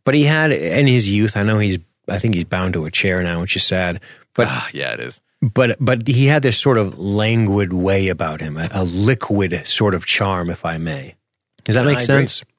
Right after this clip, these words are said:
Speaker 2: Yeah,
Speaker 1: Yeah.
Speaker 2: it's like he had that kinda, like, sultry, he could fucking toss his hips around and be fucking just cool <laughs> at the same
Speaker 1: Yeah.
Speaker 2: time somehow.
Speaker 1: Absolutely. Um, and, and, and, he, and it's, it, I'm, I'm,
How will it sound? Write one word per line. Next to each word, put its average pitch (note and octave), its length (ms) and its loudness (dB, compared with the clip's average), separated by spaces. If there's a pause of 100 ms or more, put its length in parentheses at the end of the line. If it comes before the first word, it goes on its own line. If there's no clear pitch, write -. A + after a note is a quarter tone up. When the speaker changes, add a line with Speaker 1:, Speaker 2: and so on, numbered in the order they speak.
(140)
Speaker 2:
Yeah, G#3+ 180 0
Speaker 1:
Yeah. A2+ 180 4
Speaker 2:
it's - 140 -6
like C3+ 200 -4
he D3+ 100 -6
had E3 140 -4
that D#3+ 200 -4
kinda, D#3+ 280 -6
like, D3+ 200 -10
sultry, C3+ 800 -4
he C3 60 -2
could C3 160 -4
fucking C3 380 -6
toss B2 260 -4
his G#2+ 80 -14
hips A#2 320 -6
around A2 380 -2
and F#2+ 120 -12
be G2+ 220 -6
fucking F#2+ 380 -8
just F#2 220 -10 (300)
cool - 360 -6 (140)
<laughs> - 140 -10
at F3 120 0
the C3 80 0
same C3 220 4
Speaker 1:
Yeah. D#2+ 60 0
Speaker 2:
time F#2 220 -2
somehow. G2 480 -6 (680)
Speaker 1:
Absolutely. G2+ 760 0 (360)
Um, G2 360 0 (160)
and, C3 180 2
and, C3+ 260 2 (220)
and, C#3+ 300 0
he, - 300 -6 (240)
and C#3+ 120 4
it's, C#3 220 2
it, D#3+ 260 4
I'm, C#3+ 160 0
I'm, B2+ 140 2